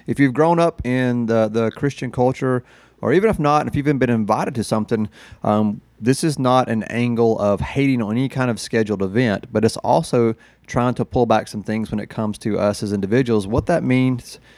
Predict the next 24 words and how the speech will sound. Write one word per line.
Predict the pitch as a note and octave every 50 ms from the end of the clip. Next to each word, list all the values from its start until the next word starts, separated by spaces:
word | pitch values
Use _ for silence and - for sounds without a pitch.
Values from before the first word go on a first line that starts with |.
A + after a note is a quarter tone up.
| - - _ -
when | - B2+ B2
it | A2+
comes | - - B2+ A#2+ A#2 -
to | - - A#2+
personal | G#2+ - - B2 A#2+ A2+ - A#2+ A2+ G#2+
revival | G#2 G2+ G2+ G#2 G#2 G#2 G#2 G2+ G#2 G2+
and | G2 F#2
how | E2 A#2 A2+
that | A2 A2 G2 -
can | - G#2+
be | G#2+
contagious | G2+ - A2 G2 - A2+ A2 G#2+ G2+ G#2+ G2
to | - G#2+
go | G2 G#2 G#2
to | G2+ - - A2+
corporate | - - - - C#3+ E3+ - - D#3+ C3+
revival | A2 G#2+ G2 G#2+ A2 A2+ A#2 A#2+ B2
that | A2+ A2 G2
may | A2 A2+ A#2 A#2+ C3+ D#3 F3
or | E3+ D#3+
may | D#3 F3+ F#3+
not | E3 E3 F3 E3+ -
be | D#3+ E3
scheduled. | - - - F3 E3 D#3 F#2+ E2+ F2+ -